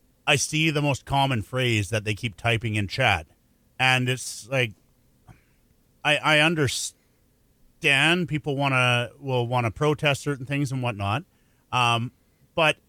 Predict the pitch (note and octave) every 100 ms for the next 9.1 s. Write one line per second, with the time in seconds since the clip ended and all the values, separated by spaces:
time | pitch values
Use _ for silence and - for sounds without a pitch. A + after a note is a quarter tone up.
0 | _ - D3+ - - - - _ _ _
1 | _ _ _ _ _ - C#3+ F#3+ A3 A#2+
2 | D3+ F#3+ D3+ A2+ G#2 G#2 C3+ B2+ A#2+ -
3 | - - _ _ _ _ B2+ E3 G#3 F#3
4 | C#3+ C3+ A#2+ F3 G#3 F#3+ F#3+ F3 D3+ G#3+
5 | G#3 G3+ G3 - E3 - C#3+ F#3 F#3+ G#2+
6 | F#2+ - _ _ _ _ _ D3 D#3 D3+
7 | C3+ A2+ D3+ D#3 B2+ A2+ - C#3 B2+ D3
8 | E3+ D#3 D#3+ A#2+ D3+ - E2+ C2+ B2+ C#3